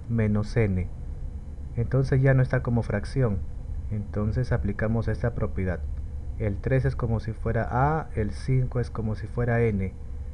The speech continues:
Entonces todo esto se convierte en tres elevado a la menos cinco. Ya no está como fracción. Ahora tres con tres se elimina y finalmente queda x igual a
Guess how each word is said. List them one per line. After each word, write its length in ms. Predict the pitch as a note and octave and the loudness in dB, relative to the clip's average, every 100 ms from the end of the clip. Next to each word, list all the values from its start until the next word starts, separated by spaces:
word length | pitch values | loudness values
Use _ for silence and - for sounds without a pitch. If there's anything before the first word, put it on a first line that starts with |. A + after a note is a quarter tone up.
| - A2+ | -6 -4
Entonces 520 | A2 A2 A#2 A2 G#2+ | -2 -2 -2 -2 -2
todo 240 | - A#2+ | 2 2
esto 120 | A#2 | 2
se 160 | B2 A#2+ | 0 -2
convierte 640 | A2+ A2 A#2 A#2+ - A#2+ | -2 0 2 2 2 0
en 140 | G#2 G2+ - - | 2 0 -4 -2
tres 420 | C3 A2+ A2 - | 2 4 2 0
elevado 480 | F#2+ G2+ A2 A2 G#2+ | 0 0 2 2 2
a 40 | |
la 220 | G#2 C3+ C#3+ - - - - - - | 2 0 0 -4 -6 -6 -8 -6 -4
menos 480 | A2+ A#2 A#2 A#2 A#2 | 0 2 4 4 2
cinco. 420 | - A2 F#2+ - - - A2 | 2 0 0 -4 -4 -4 0
Ya 200 | A2+ A#2 | 2 4
no 120 | G#2+ | 2
está 180 | - G2+ | 0 -2
como 200 | F#2+ F#2 | 0 0
fracción. 480 | F2+ - C3+ C#3 C3 - - - - - - - | -2 0 0 0 -2 -4 -6 -6 -6 -6 -6 -2
Ahora 200 | A2 G#2 | 0 0
tres 240 | - B2 | 2 2
con 180 | - A2+ | 2 0
tres 180 | A#2 A#2 | 2 0
se 80 | A2+ | 0
elimina 440 | G#2 A#2+ C3+ E3 | 0 2 2 2
y 140 | C#3 | 0
finalmente 680 | A2+ - A2 A2 A2 A2 G#2+ | -2 -2 -2 0 0 0 -2
queda 300 | - A2 G#2 | 0 2 4
x 440 | A#2+ A#2+ B2 A#2 G#2+ | 2 2 0 -2 -2
igual 360 | A2 A#2 A#2 | 0 2 4
a 180 | B2 D#3 | 2 0